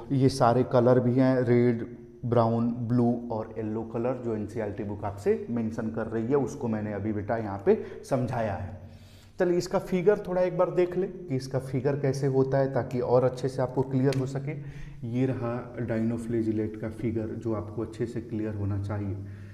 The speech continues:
इस चित्र के सभी पात्र काल्पनिक हैं, इस चित्र के सभी पात्र काल्पनिक हैं, इनका वास्तविकता से लेना देना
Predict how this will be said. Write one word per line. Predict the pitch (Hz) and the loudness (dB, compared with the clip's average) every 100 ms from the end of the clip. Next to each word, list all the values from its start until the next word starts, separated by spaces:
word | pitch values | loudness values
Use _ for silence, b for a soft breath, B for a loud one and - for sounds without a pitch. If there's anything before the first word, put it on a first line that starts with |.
| B B | B B
इस | 120 - | -12 -6
चित्र | 139 131 123 | -4 -2 -2
के | 123 131 | -2 -2
सभी | 131 123 | -2 -2
पात्र | 131 131 131 - 156 | -2 -4 -6 -6 -8
काल्पनिक | - - 113 107 120 117 120 | -8 -8 -6 -4 -2 -2 -2
हैं, | - 98 | -6 -8
इस | 107 - | -10 -8
चित्र | 117 117 120 | -8 -6 -8
के | 113 | -6
सभी | 117 117 123 | -6 -4 -4
पात्र | 123 156 175 - - B B B B - | -4 -4 -4 -8 -10 B B B B -8
काल्पनिक | 113 110 110 113 120 - | -4 -2 -2 -2 -2 -2
हैं, | 120 | -4
इनका | 113 113 | -4 -4
वास्तविकता | 107 107 - 113 110 - 120 | -4 -4 -6 -4 -4 -4 -4
से | 117 | -2
लेना | 120 113 113 117 | -2 0 -2 -2
देना | 117 120 165 220 | -4 -2 -4 -6